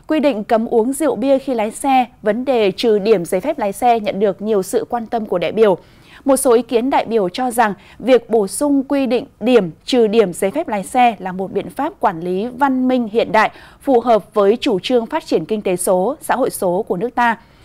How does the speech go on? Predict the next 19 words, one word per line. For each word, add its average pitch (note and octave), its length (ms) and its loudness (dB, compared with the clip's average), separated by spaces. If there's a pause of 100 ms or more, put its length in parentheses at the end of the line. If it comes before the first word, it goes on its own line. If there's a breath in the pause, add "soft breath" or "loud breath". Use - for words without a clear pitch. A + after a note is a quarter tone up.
(160 soft breath)
Quy E4 120 2
định B3 180 0
này A3+ 200 0
sẽ G#3+ 280 0
tác F4+ 180 -6
động B3+ 220 2 (180)
tới A3 380 2
hành A3+ 260 -2
vi, C4+ 240 4 (260 loud breath)
nâng D4 180 4
cao B3+ 140 2
ý A3+ 120 0
thức F4+ 260 -8
của G3 220 0
người F#3+ 240 -4
tham A3 200 -8
gia A3 200 -4
giao G#3+ 160 0
thông, A#3 220 2